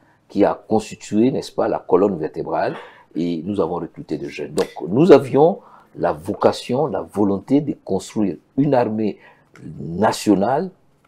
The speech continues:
un groupe armé. Et lorsque nous les avons mis à la disposition de la République, eh bien, ils se sont acquittés avec,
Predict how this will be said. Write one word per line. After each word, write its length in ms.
un 220
groupe 420
armé. 400
Et 100
lorsque 300
nous 160
les 160
avons 220
mis 360
à 60
la 80
disposition 800
de 120
la 140
République, 480
eh 40
bien, 100
ils 40
se 120
sont 120
acquittés 300
avec, 320